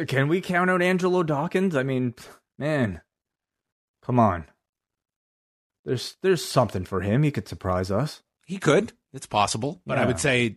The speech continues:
Speaker 2: right now that if they're putting all their chips on one guy,
Speaker 1: He
Speaker 2: it's
Speaker 1: is the Sean, the most Sean of, like, the, if there could be a, a, a bigger Sean. Yeah.
Speaker 2: Yes. We'll, uh, we'll find out. Um, I'm trying to, I, I,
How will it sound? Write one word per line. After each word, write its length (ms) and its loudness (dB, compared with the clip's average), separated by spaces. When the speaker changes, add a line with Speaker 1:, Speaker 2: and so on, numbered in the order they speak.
Speaker 2:
right 240 -2
now 340 0
that 160 -2
if 120 -8
they're 200 -4
putting 280 -2
all 100 0
their 120 -2
chips 280 -4
on 140 -4
one 160 -6
guy, 260 -2
Speaker 1:
He 100 2
Speaker 2:
it's 200 2
Speaker 1:
is 240 -8
the 160 0
Sean, 480 0
the 60 2
most 260 4
Sean 300 2
of, 160 -6
like, 240 -8
the, 280 -6
if 120 -10
there 100 2
could 160 -4
be 160 2
a, 40 0
a, 180 -6
a 60 -2
bigger 300 2
Sean. 460 0
Yeah. 200 -8
Speaker 2:
Yes. 340 -14
We'll, 240 -4
uh, 300 4
we'll 80 -14
find 280 2
out. 180 2
Um, 440 -2
I'm 60 -16
trying 300 -4
to, 140 -4
I, 260 0
I, 80 0